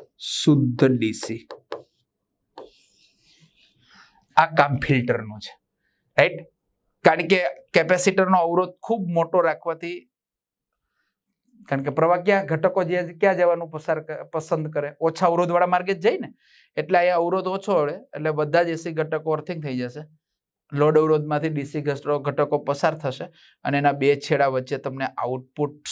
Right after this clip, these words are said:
શુદ્ધ ડી સી મળશે. આ કામ છે વિદ્યાર્થી મિત્રો ફિલ્ટર પરિપથનું.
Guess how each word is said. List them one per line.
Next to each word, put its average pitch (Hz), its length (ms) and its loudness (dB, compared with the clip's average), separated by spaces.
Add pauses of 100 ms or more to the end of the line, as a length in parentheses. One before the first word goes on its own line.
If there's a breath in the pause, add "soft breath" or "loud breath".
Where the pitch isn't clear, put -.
શુદ્ધ 143 300 -2
ડી 131 240 0
સી 135 200 -8
મળશે. 113 560 -4 (320 loud breath)
આ 131 140 2 (100)
કામ 127 280 0
છે 135 160 -6
વિદ્યાર્થી 120 540 -4
મિત્રો 120 300 -2
ફિલ્ટર 117 480 -6
પરિપથનું. 117 720 -2